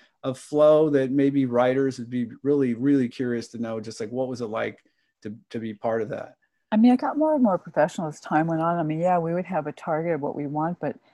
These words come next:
Speaker 2: it was early on, people were just learning how to write. And I don't mean us so much as, like, the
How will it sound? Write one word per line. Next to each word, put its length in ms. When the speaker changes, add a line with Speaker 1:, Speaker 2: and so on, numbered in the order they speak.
Speaker 2:
it 120
was 260
early 300
on, 240
people 420
were 120
just 220
learning 360
how 160
to 100
write. 360
And 440
I 60
don't 180
mean 280
us 340
so 160
much 260
as, 160
like, 240
the 140